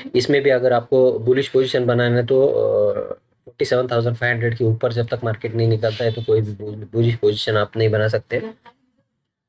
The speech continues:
तो यहाँ पे market फंसा सकता है। तो अगर market कल flat open होता है इसी रीजन में, तो ये एक net, नो trading zone होगा। अगर इसके डे हाई के नीचे निकलता है, तब भी आपका एक, अ, position बनेगा। थ्री हंड्रेड के नीचे अगर निकलता है,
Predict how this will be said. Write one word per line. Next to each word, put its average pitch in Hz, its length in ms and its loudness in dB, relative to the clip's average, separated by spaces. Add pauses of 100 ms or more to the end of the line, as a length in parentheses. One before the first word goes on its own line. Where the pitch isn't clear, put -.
(400)
तो 113 200 6
यहाँ 117 200 2
पे 113 120 0
market 117 320 2
फंसा 117 220 -2
सकता 117 300 -2
है। 123 80 4
तो 120 260 2
अगर 110 260 2
market 113 380 -2
कल 123 220 0
flat 113 360 -2
open 117 240 0
होता 110 220 2
है 107 160 2
इसी 113 280 -2
रीजन 117 340 2
में, 117 220 2
तो 120 140 0
ये 120 440 4
एक 113 200 0
net, 113 340 2
नो 120 220 4
trading 120 360 2
zone 110 200 4
होगा। 110 260 2
अगर 110 320 -2
इसके 113 460 0
डे 107 160 0
हाई 110 160 2
के 113 120 -4
नीचे 110 260 0
निकलता 113 360 2
है, 110 80 0
तब 107 140 -4
भी 107 140 0
आपका 110 320 0
एक, 107 240 -2
अ, 104 260 4
position 104 440 -2
बनेगा। 104 480 0
थ्री 117 100 0
हंड्रेड 107 240 0
के 110 100 -2
नीचे 104 280 -2
अगर 110 160 2
निकलता 104 380 -2
है, 104 80 0